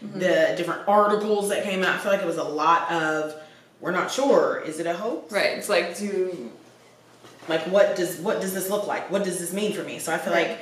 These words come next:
Speaker 2: like, you know, the, the world, essentially, since this is, like, a world, you know, wide pandemic,
Speaker 1: Mm-hmm.
Speaker 2: I think it,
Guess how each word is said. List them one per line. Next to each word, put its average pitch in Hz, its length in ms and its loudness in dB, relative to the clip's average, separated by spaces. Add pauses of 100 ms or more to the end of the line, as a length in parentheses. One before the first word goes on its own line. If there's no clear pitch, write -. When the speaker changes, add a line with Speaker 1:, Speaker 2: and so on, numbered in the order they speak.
(100)
Speaker 2:
like, - 240 -8
you 175 100 -2
know, 156 240 -2 (220)
the, 160 460 -2
the 160 100 -2
world, 214 540 4
essentially, - 520 -6
since 160 240 -8
this 151 140 -10
is, - 80 -10
like, 151 140 -4
a 131 60 -8
world, 160 440 -2 (140)
you 160 100 -6
know, 135 220 -10
wide 156 260 -6
pandemic, 165 560 -2 (260)
Speaker 1:
Mm-hmm. 190 280 -4
Speaker 2:
I - 20 -10
think 175 300 -4
it, - 340 -4